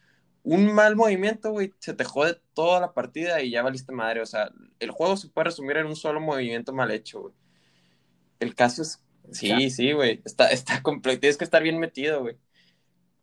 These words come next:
Speaker 1: Pero era un Pokémon, eran estos tres Pokémones, uno era eléctrico, güey, otro era volador,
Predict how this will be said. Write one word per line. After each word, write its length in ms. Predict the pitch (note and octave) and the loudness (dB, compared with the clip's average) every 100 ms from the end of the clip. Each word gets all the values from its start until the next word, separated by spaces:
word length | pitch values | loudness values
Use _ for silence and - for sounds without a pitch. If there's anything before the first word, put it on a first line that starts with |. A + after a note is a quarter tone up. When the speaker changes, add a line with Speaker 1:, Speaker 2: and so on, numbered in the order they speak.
| _ _ | _ _
Speaker 1:
Pero 760 | C3 C3+ C3 B2+ B2 A#2 A2 - _ _ _ | -2 2 2 2 2 0 -2 -6 _ _ _
era 160 | B2+ D3 | -4 -4
un 100 | G3 | -4
Pokémon, 580 | G3+ E3 C#3+ C3+ D3 - - - - | -10 -10 -6 -4 -6 -8 -18 -16 -4
eran 560 | C3 E3 F3 F3+ F3+ - _ - | 0 2 2 -2 -6 -16 _ -12
estos 240 | E3 F#3+ | -12 -10
tres 240 | G3 F3 _ | -10 -12 _
Pokémones, 680 | - G3 D#3+ F3 G3 G3+ - - | -6 -2 0 2 0 -2 -6 -6
uno 260 | D#3+ E3+ | 0 6
era 220 | F3 F#3 | 8 8
eléctrico, 580 | E3+ D3 C3 - B2+ G#2 | 4 0 -4 -10 -10 -8
güey, 180 | F#2+ F#2 - | -8 -8 -10
otro 280 | A2+ C3+ | -8 -2
era 100 | D3+ | 0
volador, 800 | D3+ D3+ B2 G#2 A#2 C3 C#3 C#3 | 0 0 2 2 0 0 -2 -4